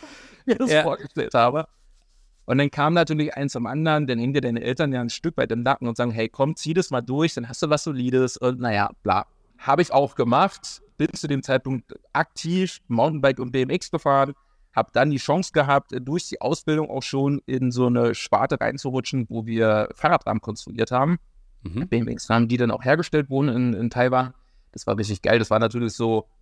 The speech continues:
Speaker 1: "Wow, jetzt habe ich einen Sinn, so, jetzt, jetzt kann ich meine Kreativität irgendwie im Maschinenbau als technischer Zeichner, in den Zeichnungen und so, kann ich halt ein Stück ausleben", ja. Brachte mich dann dazu, nach meinem Zivildienst Maschinenbau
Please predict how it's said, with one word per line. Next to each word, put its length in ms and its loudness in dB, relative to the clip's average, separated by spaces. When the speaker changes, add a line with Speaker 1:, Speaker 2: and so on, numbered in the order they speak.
Speaker 1:
"Wow, 440 2
jetzt 180 -4
habe 120 0
ich 120 -8
einen 100 -6
Sinn, 460 0
so, 240 4
jetzt, 260 0
jetzt 200 -6
kann 160 -2
ich 100 -6
meine 200 -2
Kreativität 840 -4
irgendwie 360 -2
im 80 -6
Maschinenbau 580 0
als 160 -2
technischer 360 -4
Zeichner, 480 0
in 80 -8
den 100 -8
Zeichnungen 460 -4
und 160 -10
so, 180 0
kann 160 -2
ich 100 -2
halt 120 4
ein 40 -4
Stück 240 -4
ausleben", 600 0
ja. 280 -2
Brachte 280 -2
mich 160 -4
dann 160 2
dazu, 220 0
nach 140 -2
meinem 200 -4
Zivildienst 920 -2
Maschinenbau 840 2